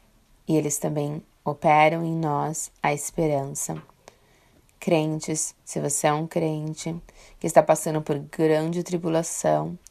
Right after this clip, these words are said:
grandes tentações, grandes problemas em sua vida, essas coisas vão moldar a sua personalidade, a sua vida.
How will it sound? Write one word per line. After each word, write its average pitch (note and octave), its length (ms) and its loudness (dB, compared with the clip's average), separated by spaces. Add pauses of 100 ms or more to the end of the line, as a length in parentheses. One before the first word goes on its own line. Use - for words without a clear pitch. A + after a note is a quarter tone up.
grandes D#3+ 320 0
tentações, D#3 960 -2 (880)
grandes D#3 320 4
problemas D#3+ 560 0
em D#3+ 100 -4
sua D#3+ 280 2
vida, C#3+ 580 -4 (480)
essas E3 460 4
coisas D3+ 720 0 (1400)
vão D#3+ 300 2
moldar D3 800 0 (2000)
a - 80 0
sua D#3 220 2
personalidade, D3 1000 0
a D3 40 -6
sua D3+ 180 -4
vida. C#3+ 460 -8